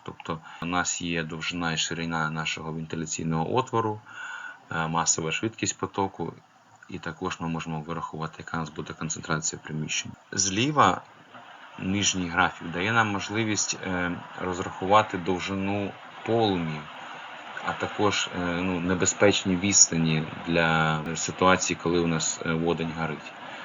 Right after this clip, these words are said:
Центральний графік знизу дає нам можливість, е, розрахувати масову швидкість потоку, при якій ми отримаємо стовідсоткову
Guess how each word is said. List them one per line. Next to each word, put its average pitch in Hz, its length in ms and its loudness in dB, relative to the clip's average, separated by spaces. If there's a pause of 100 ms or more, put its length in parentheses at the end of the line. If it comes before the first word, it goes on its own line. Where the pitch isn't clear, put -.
(200)
Центральний 127 560 10
графік 107 420 8
знизу 90 580 6
дає 92 200 6
нам 98 160 6
можливість, 92 800 4 (100)
е, 85 240 2
розрахувати 92 640 4
масову 95 480 6
швидкість - 520 2
потоку, 104 560 4 (560)
при 95 120 8
якій 98 380 8
ми 92 120 8
отримаємо 90 560 4
стовідсоткову 90 1000 4